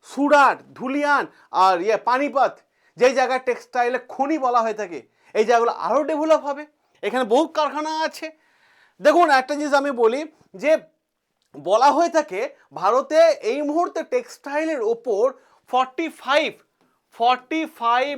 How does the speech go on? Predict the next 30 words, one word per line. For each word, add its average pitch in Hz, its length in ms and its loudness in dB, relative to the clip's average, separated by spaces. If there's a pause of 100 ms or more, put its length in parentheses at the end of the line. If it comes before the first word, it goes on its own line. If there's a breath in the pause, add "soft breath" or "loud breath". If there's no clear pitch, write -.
(120)
মিলিয়ন 262 380 -6 (160)
ড-, 214 120 -8 (440 soft breath)
মানুষ 254 300 0 (140)
কিন্তু 254 200 -10 (100)
টেক্সটাইলের 233 600 -4
সাথে 220 200 -8 (120)
কাজে 185 220 0 (120)
যুক্ত। 214 260 -16 (680 soft breath)
এর 311 180 4
মধ্যে 349 300 2 (180)
সার্ভে 277 400 -2 (140)
বলছে, 262 280 -8 (400 soft breath)
এর 277 140 0
মধ্যে 269 320 0 (380 loud breath)
ভারতের 294 400 2 (100)
যদি 302 160 -4 (360 soft breath)
ওয়ান 330 280 0 (180)
পার্সেন্টও 330 480 2 (100)
ইনক্রিজ 320 380 -4 (120)
হয় 339 220 -2
না, 403 80 0 (880)
ওয়ান 285 200 4 (100)
পার্সেন্ট 330 320 2
ইনক্রিজ 302 280 -10
হয়, 254 180 -6
তাহলে 269 260 -6
সেই 262 120 -6 (100)
সংখ্যাটা 247 420 -4
হয়ে 226 180 0
যাবে 226 160 0